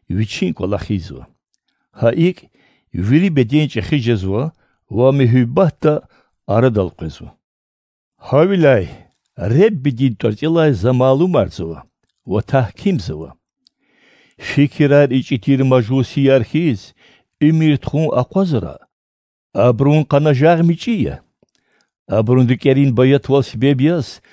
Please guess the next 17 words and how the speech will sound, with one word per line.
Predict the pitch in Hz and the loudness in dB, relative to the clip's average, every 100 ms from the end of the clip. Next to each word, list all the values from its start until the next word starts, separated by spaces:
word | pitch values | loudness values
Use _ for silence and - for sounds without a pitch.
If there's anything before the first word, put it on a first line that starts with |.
| _ _ _ | _ _ _
арадалатан | 104 120 160 160 156 143 147 | 0 2 2 2 0 0 0
вай | 147 143 | 2 2
кане | - 127 170 | 0 0 0
патан | 147 135 139 123 | -2 -4 -2 0
биркуила, | 113 123 190 202 135 87 71 _ _ _ _ | 0 -2 -4 -2 -2 -4 -6 _ _ _ _
абр | 107 113 113 117 | -6 -2 -2 -2
Аллах | 123 113 117 151 110 | -2 0 0 0 -2
ти | 120 | -4
гузва | 113 120 123 123 | -4 -2 0 0
имиртка | 117 113 113 104 - 110 104 - _ | 0 0 0 -2 -4 -2 -2 -6 _
чара | - 110 127 | -6 -4 -2
авунва. | - 117 92 87 - _ _ _ _ _ _ _ _ _ _ | -2 -4 -6 -10 -16 _ _ _ _ _ _ _ _ _ _
Хар | - 120 165 151 | -2 2 2 2
жюридин | 113 143 147 139 139 | 2 2 2 2 2
айыб | 120 131 135 | 2 2 2
квадарна. | - 127 165 147 92 73 _ _ _ _ _ _ - | 0 0 2 -2 -4 -12 _ _ _ _ _ _ -4
Абру | 101 113 123 127 123 | 0 2 4 4 2